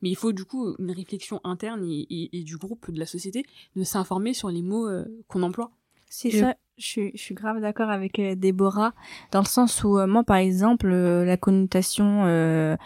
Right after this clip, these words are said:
Speaker 2: négative, euh, du mot pack-pack ou paquette, et cetera,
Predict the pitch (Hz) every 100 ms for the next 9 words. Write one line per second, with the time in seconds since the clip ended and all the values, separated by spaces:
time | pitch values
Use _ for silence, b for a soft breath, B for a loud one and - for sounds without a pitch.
0 | B B 196 190 196 190 - 220 208 190
1 | 170 170 165 175 185 190 185 180 - 190
2 | 196 - 180 - 165 185 170 - 160 156
3 | 180